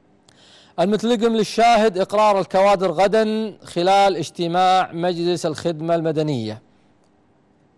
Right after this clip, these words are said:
كشوف المركزي حددت فوائد القروض استعدادا لإسقاطها تبلغ س-، تبلغ سبعة مليارات والمستفيدون ستمائة وخمسين ألف مواطن.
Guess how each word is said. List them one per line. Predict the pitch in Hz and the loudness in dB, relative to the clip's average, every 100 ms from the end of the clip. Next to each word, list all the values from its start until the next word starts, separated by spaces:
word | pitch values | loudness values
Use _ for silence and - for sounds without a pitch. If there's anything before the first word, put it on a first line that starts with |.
| _ _ _ _ _ _ _ | _ _ _ _ _ _ _
كشوف | 208 240 254 240 214 | -4 0 2 2 0
المركزي | 196 220 - 214 190 | 2 2 2 0 0
حددت | 175 190 190 196 175 | 0 0 0 -2 0
فوائد | 180 185 180 | 0 2 2
القروض | 160 - 151 180 185 156 | 0 -2 -2 0 0 -2
استعدادا | - 147 139 175 170 | -4 -4 2 4 4
لإسقاطها | 156 147 143 - 160 170 185 160 | 0 -2 -4 -2 0 0 0 0
تبلغ | 170 156 160 | 0 -2 -2
س-، | - | -4
تبلغ | 185 143 170 165 165 | -10 -4 -2 0 -2
سبعة | 160 165 151 | -2 -4 -4
مليارات | 151 147 143 160 175 170 | -4 -2 0 2 2 0
والمستفيدون | 151 147 - 151 147 165 170 165 | -6 -8 -8 -6 -4 -2 -2 -2
ستمائة | 139 147 170 170 | -6 -12 -6 -6
وخمسين | 151 139 - 160 143 | -4 -4 -6 -6 -4
ألف | 151 | -4
مواطن. | 156 170 123 117 | -2 -2 -2 -4